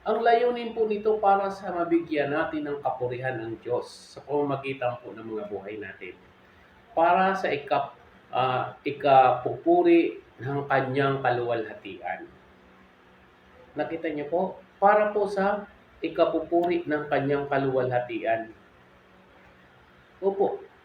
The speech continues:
yan po ang ano natin, ang, ang, ah, nais po ng Panginoong Diyos. Sa buhay natin ito, ipinagkaloob tayo, mga tinawag ng mga Kristiyano, tayo po ay binigyan ng katuwang natin sa buhay. At para po magamit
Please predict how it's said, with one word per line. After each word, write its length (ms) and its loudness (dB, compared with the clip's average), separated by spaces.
yan 240 0
po 160 0
ang 240 -2
ano 160 -4
natin, 480 -6
ang, 320 -12
ang, 240 -4
ah, 160 -2
nais 320 -4
po 240 -8
ng 400 -6
Panginoong 480 -8
Diyos. 400 -16
Sa 340 -2
buhay 400 0
natin 400 -6
ito, 240 -10
ipinagkaloob 800 -8
tayo, 240 2
mga 300 -10
tinawag 500 -4
ng 80 -8
mga 180 -14
Kristiyano, 720 -6
tayo 400 0
po 160 0
ay 160 -4
binigyan 560 -6
ng 160 -8
katuwang 400 -6
natin 320 -10
sa 160 -12
buhay. 460 -10
At 160 -4
para 400 2
po 60 -2
magamit 580 0